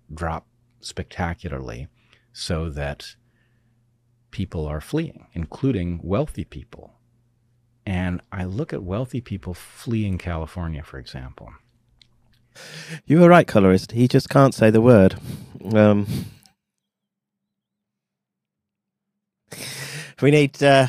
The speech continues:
Speaker 2: get Nick Griffin on there. <laughs>
Speaker 1: And I think something about this story doesn't add up. It's, it's rather a lot like building up a population with too many males.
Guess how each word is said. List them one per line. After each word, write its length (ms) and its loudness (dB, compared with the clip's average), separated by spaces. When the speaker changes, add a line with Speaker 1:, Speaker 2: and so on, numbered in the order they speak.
Speaker 2:
get 160 0
Nick 180 0
Griffin 320 4
on 160 6
there. 260 4
<laughs> 60 -10
Speaker 1:
And 140 -8
I 140 -8
think 500 -14
something 600 -6
about 340 -4
this 140 -8
story 420 -10
doesn't 340 -10
add 200 -12
up. 240 -18
It's, 280 -12
it's 200 -8
rather 360 -2
a 40 -2
lot 360 -4
like 340 -12
building 320 -6
up 100 -10
a 60 -10
population 680 -10
with 160 -14
too 160 -10
many 220 -8
males. 520 -16